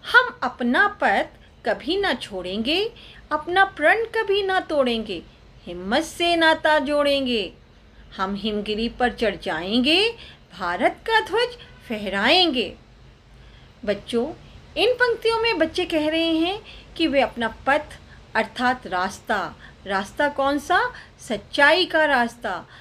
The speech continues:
कभी भी नहीं छोड़ेंगे, किसी से भी कभी नहीं डरेंगे। हिम्मत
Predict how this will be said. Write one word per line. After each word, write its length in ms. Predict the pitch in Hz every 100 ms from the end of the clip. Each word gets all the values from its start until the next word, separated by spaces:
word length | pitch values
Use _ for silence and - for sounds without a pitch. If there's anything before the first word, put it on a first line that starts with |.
| - - -
कभी 300 | 196 190 247
भी 180 | 277 277
नहीं 260 | 262 262
छोड़ेंगे, 680 | 247 254 233 226 208 185 - - - - - -
किसी 360 | 226 - 370
से 200 | 359 247
भी 180 | 202 294
कभी 360 | 294 208 233 233
नहीं 380 | 208 226 392 480 - - -
डरेंगे। 680 | 190 185 247 262 226 180 - - - _ -
हिम्मत 680 | 233 233 254 240 220 370